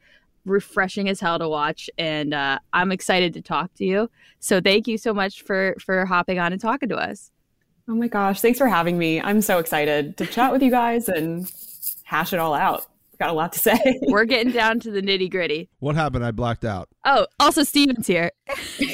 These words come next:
Speaker 3: I looked at my screen. I saw Annie. I blacked out. Where am I?
Speaker 1: <laughs> We're, we're talking to Annie. Wake up.
Speaker 3: Whoa. I,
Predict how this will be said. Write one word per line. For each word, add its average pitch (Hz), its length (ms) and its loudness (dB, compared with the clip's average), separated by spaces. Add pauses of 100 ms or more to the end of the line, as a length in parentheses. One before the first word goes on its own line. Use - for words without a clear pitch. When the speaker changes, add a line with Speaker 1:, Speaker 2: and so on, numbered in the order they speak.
(100)
Speaker 3:
I 131 80 0
looked 165 180 0
at 180 80 -2
my 165 120 -2
screen. 170 500 -4
I 135 60 -2
saw 156 180 -2
Annie. 147 240 0
I 135 40 2
blacked 139 300 -2
out. 107 240 -4 (160)
Where 143 300 0
am 123 160 0
I? 104 160 -4 (520)
Speaker 1:
<laughs> - 480 -20
We're, 240 280 4
we're 233 80 4
talking 277 340 2
to 277 60 2
Annie. 240 440 2
Wake 240 300 2
up. 262 220 4
Speaker 3:
Whoa. 214 1000 0
I, 254 240 -2